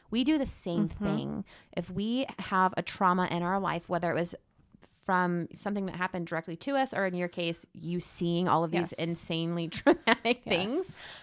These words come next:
Speaker 1: um, your body keeps the score of that, and it
Speaker 2: Mm-hmm.
Speaker 1: remembers, "I'm not safe," or, "My baby's not going to be
Speaker 2: Yes.
Speaker 1: safe. Somebody's not safe." And the second something triggers that, your body reacts.
Speaker 2: Yep.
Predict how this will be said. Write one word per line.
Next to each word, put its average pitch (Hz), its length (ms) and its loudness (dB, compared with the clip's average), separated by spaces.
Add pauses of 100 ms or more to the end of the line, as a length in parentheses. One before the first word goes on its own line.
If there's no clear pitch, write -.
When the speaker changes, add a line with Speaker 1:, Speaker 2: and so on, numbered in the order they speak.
Speaker 1:
um, 196 260 2
your 190 140 2
body 180 380 4
keeps - 320 -8
the 185 100 -6
score 359 320 2
of 233 120 4
that, 170 140 6
and 220 120 0
it - 20 0
Speaker 2:
Mm-hmm. - 60 -2
Speaker 1:
remembers, 175 500 0 (160)
"I'm 170 180 -4
not 185 300 -4
safe," 185 500 -4
or, 165 320 0
"My 175 140 -4
baby's 190 420 -2
not 175 220 -2
going 165 220 -2
to 170 140 -8
be 165 80 -4
Speaker 2:
Yes. 165 120 -6
Speaker 1:
safe. 165 380 -6 (220)
Somebody's 262 420 4
not 202 180 0
safe." 180 320 -2
And 170 140 -4
the 170 80 -4
second - 760 -6
something 180 400 -6
triggers 180 360 -6
that, 247 220 0
your 185 160 -6
body 170 300 -2
reacts. 156 720 -6
Speaker 2:
Yep. - 160 -12